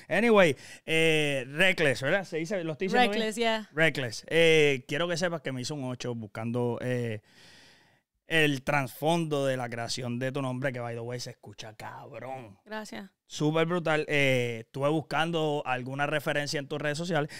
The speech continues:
Speaker 1: No la encontré, así que la inteligencia de Kenny fue directo hasta el, hasta el diccionario. A
Speaker 2: Claro.
Speaker 1: buscar que era reckless.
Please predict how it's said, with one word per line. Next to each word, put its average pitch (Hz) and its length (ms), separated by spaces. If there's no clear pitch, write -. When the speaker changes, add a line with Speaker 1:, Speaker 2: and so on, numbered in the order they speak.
Speaker 1:
No 143 120
la 175 80
encontré, 202 400
así 190 220
que 202 120
la 170 80
inteligencia 143 600
de 202 120
Kenny 175 300
fue 151 220
directo 180 560
hasta 131 680
el, 120 500
hasta 117 360
el 113 100
diccionario. 113 720
A - 40
Speaker 2:
Claro. 208 420
Speaker 1:
buscar - 140
que 160 80
era 160 260
reckless. 208 500